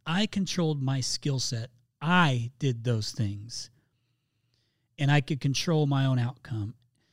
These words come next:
So I put in the work. I learned it. And I said, "You know what? This doesn't feel good. I'm gonna step out and do my own thing." And with a little, nice little nudge from Mike Branson, who I talked about a minute ago, I started my own company.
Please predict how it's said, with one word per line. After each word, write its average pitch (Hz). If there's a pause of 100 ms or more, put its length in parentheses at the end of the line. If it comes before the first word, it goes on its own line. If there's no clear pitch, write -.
(140)
So 151 (180)
I 131
put 131
in 135
the 165
work. 220 (160)
I 127
learned 170
it. 202 (220)
And 131
I 135
said, 135
"You 143
know 156
what? 180 (1040)
This 151
doesn't 143
feel 147
good. 165
I'm 175
gonna 139
step 139
out 143
and 131
do 143
my 135
own 135
thing." 117 (680)
And 135
with 135
a -
little, 131
nice 127
little 123
nudge 143
from 123
Mike 113
Branson, 123 (260)
who 127
I 117
talked 117
about 123
a 120
minute 120
ago, 156 (600)
I 127
started 147
my 143
own 135
company. 113